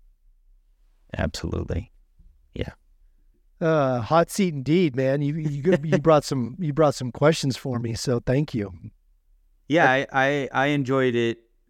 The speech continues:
Speaker 1: uh, very much. Uh, I'm sure Jeremy in the background has as well, and, and I'm, I'm hoping our audience, uh, will when this is released. I really
Speaker 2: Yep.
Speaker 1: appreciate you sh-, opening up, uh,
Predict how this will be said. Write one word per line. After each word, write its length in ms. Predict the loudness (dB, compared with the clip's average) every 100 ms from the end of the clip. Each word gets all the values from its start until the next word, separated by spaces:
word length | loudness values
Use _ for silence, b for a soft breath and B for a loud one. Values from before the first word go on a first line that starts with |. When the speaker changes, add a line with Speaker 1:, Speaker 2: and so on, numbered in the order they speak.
| -8
Speaker 1:
uh, 560 | -2 0 0 0 -2 -4
very 380 | 0 2 2
much. 580 | 2 -2 -4 -8 -14 -14 -8
Uh, 60 | -4
I'm 340 | -2 -2 -4
sure 220 | -2 -2
Jeremy 420 | 0 -2 -2 -2
in 60 | -4
the 60 | 0
background 560 | 0 0 -2 -2 -2
has 280 | 0 0 -2
as 120 | -4
well, 340 | 0 2 2 0
and, 240 | -2 -4
and 300 | -4 -4 -4
I'm, 400 | -2 -2 -2 -8 _ -8
I'm 180 | -6 -4
hoping 400 | -4 -4 -2 0
our 120 | 2
audience, 640 | 2 0 -2 -4 -8 -16 -20 _ _ _ _ -8
uh, 300 | -2 0 0
will 320 | -2 -2 0 0
when 180 | -2
this 220 | -2 -4 -6
is 320 | -8 -8 -6
released. 580 | -4 -2 -2 -2 -6 -8
I 320 | -6 -4 -4 -4
really 280 | -2 0 2
Speaker 2:
Yep. 100 | 0
Speaker 1:
appreciate 300 | -2 -4 -4
you 100 | -6
sh-, 180 | -8 -8
opening 360 | -6 -4 -2 0
up, 200 | -2 _ _ -20 _ -10
uh, 640 | -6 -4 -4 -6 -8 -10